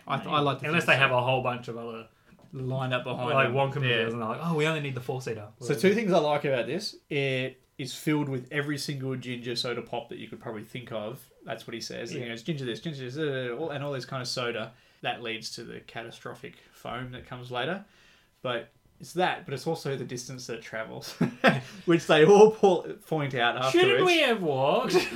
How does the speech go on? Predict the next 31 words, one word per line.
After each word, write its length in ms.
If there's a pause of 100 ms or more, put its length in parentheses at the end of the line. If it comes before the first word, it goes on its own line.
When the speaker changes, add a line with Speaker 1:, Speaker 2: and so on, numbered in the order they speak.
(200)
Speaker 1:
It's 200
literally 520
fifty 300
meters, 500
if 220
that. 260 (120)
Speaker 2:
<laughs> 100
Yeah, 220
if, 400
Speaker 1:
Um, 140
Speaker 2:
if 60
Speaker 1:
but 100
Speaker 2:
God 220
intended 320
us 140
to 80
walk, 400
he 160
wouldn't 220
have 80 (100)
invented 260
roller 220
Speaker 1:
It's, 220
Speaker 2:
skates. 180
Speaker 1:
it's 180
exactly 640
<laughs> 40
such 300
a 60
good 300
line. 580